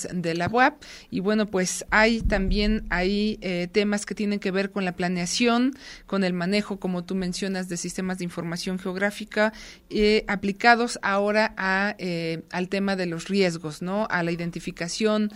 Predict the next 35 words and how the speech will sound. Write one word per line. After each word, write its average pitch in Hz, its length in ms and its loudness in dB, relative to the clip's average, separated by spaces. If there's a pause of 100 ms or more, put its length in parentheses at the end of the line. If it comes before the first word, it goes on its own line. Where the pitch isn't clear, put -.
(320)
en 185 240 -2
el 175 120 -2
territorio 202 720 2
de 170 100 -4
los 160 180 -6
peligros. 208 680 0 (220)
Y 190 120 -2
bueno, 196 260 2
pues, 185 300 -2
aquí 202 280 -2
tú 240 360 -2
vas 208 300 0
a, 196 380 0
eh, 180 440 -4
dar 233 280 6
también 226 720 0
algunas 214 520 -4
materias. 214 680 -2 (300)
Y 202 80 -2
bueno, 202 260 0
pues, 190 140 -2
me 185 80 -2
gustaría 208 380 -4
que 220 100 -4
nos 196 160 -4
platicaras. 202 840 2 (280)
Y 180 100 -6
bueno, 208 220 -2
aprovecho 180 500 -4
también 185 340 -4
para 170 200 -4
saludar 180 580 -4
a 175 100 -6
los 165 300 -8
compañeros 180 720 -8